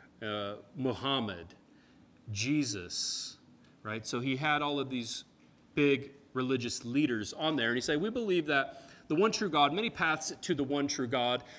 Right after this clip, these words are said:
and all religions are fine and equal, and the goal is the idea, and however you get to that goal is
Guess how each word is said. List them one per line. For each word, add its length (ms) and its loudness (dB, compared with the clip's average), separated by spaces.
and 220 4
all 220 4
religions 560 2
are 400 0
fine 520 2
and 200 -2
equal, 560 -2
and 540 0
the 100 4
goal 460 8
is 300 4
the 140 2
idea, 420 4
and 100 0
however 300 0
you 80 -2
get 160 0
to 100 -4
that 260 -4
goal 560 0
is 600 -6